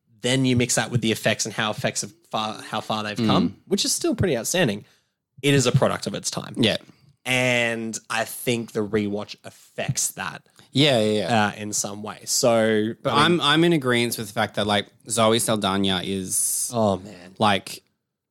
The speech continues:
Speaker 2: she's fucking incredible.
Speaker 1: She's awesome.
Speaker 2: And when you
Speaker 1: So good
Speaker 2: see,
Speaker 1: in
Speaker 2: like,
Speaker 1: this
Speaker 2: the
Speaker 1: movie.
Speaker 2: behind the scenes footage of her, like,
Speaker 1: The emotions
Speaker 2: when she's, like,
Speaker 1: of
Speaker 2: in, like, she's in, like, the motion
Speaker 1: the
Speaker 2: capture
Speaker 1: mocap
Speaker 2: suit and
Speaker 1: suits,
Speaker 2: everything,
Speaker 1: yeah.
Speaker 2: and she's ju-, like, she's,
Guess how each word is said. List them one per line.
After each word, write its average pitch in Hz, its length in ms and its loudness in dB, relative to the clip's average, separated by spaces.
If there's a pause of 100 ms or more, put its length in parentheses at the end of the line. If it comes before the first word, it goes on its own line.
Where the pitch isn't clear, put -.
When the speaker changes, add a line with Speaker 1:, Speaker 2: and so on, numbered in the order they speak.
(800)
Speaker 2:
she's - 320 4
fucking 135 360 4
incredible. 98 600 2
Speaker 1:
She's - 160 2
awesome. 185 300 2
Speaker 2:
And 143 120 6
when 156 120 8
you 156 100 6
Speaker 1:
So 165 60 4
good 135 60 6
Speaker 2:
see, 151 140 4
Speaker 1:
in 156 60 6
Speaker 2:
like, 160 100 4
Speaker 1:
this - 60 -2
Speaker 2:
the 170 60 2
Speaker 1:
movie. 160 140 4
Speaker 2:
behind 107 480 2
the 104 40 0
scenes 95 440 0
footage 95 360 0
of 98 140 -4
her, 95 380 2 (540)
like, 104 300 -2 (220)
Speaker 1:
The 117 100 -2
emotions 98 600 -2
Speaker 2:
when 135 120 4
she's, 110 220 2
like, 123 160 2
Speaker 1:
of 95 100 -8
Speaker 2:
in, 127 380 2
like, 110 120 0
she's 110 200 -2
in, 117 160 -2
like, 107 160 -2
the 107 60 -8
motion 104 380 -2
Speaker 1:
the 101 80 -10
Speaker 2:
capture 101 320 0
Speaker 1:
mocap - 20 -6
Speaker 2:
suit 107 280 0
and 104 80 -2
Speaker 1:
suits, 101 40 0
Speaker 2:
everything, 101 400 -6
Speaker 1:
yeah. 98 60 -12
Speaker 2:
and 101 100 -10
she's 123 280 -4
ju-, - 140 -4
like, 117 200 0
she's, 123 480 -2